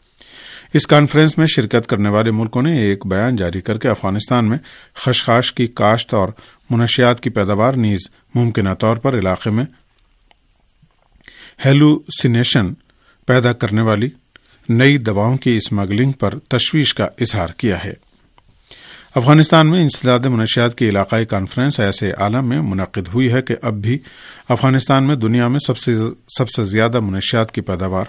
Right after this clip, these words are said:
ہوتی ہے۔ سن دو ہزار ایک میں افغانستان میں طالبان کی حکومت کے خاتمے کے بعد منشیات سے مقابلہ کرنے کی ذمہ داری برطانیہ کے سپرد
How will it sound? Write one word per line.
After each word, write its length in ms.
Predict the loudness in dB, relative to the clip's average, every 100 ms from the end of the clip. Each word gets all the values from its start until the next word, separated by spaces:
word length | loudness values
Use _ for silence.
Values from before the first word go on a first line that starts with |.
| -6
ہوتی 220 | -6 -8 -14
ہے۔ 280 | -16 -20 _ _ -20 -18 -2
سن 240 | 2 2 2
دو 160 | 2
ہزار 240 | 2 2 0
ایک 380 | 2 2 2
میں 140 | 0 0
افغانستان 560 | -2 -2 -4 0 -2
میں 100 | 0
طالبان 440 | 0 -2 -2 -2 -2
کی 120 | -4
حکومت 360 | -6 -6 -6 -6
کے 60 |
خاتمے 360 | -4 -4 -4 -4
کے 100 | 0
بعد 160 | 0 -2 -8 -20 -20 -20 -2
منشیات 440 | -2 0 2 2
سے 80 | 2
مقابلہ 420 | -2 0 -2 -2
کرنے 360 | -4 -4 -2 -2
کی 100 | -2
ذمہ 240 | -4 -4
داری 280 | -4 -2 -4
برطانیہ 520 | -4 -6 -4 -2 -2
کے 120 | -2 -4
سپرد 400 | -4 -4 -4